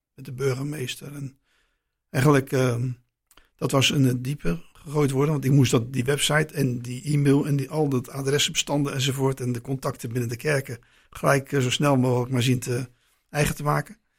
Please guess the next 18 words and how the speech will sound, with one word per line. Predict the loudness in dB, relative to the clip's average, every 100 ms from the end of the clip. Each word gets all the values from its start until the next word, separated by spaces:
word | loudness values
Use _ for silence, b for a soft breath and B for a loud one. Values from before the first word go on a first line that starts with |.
| _ _ _
Ehm, | -2 2 4 4 2 0 -6 _ -16
maar | -6 0 2
dat | 2 0
was | 0 0
dus, | -2 -2
nou, | -4 -6 -4 -4
niet | -4 -4
het | -8 -12
moment | -6 -4 -2 -4
om | -4 -2 0
met | -2
plezier | -4 -4 -4
op |
terug | -4 -8
te | -10
kijken | -12 -10
natuurlijk, | -10 -10 -6
maar | -4 -4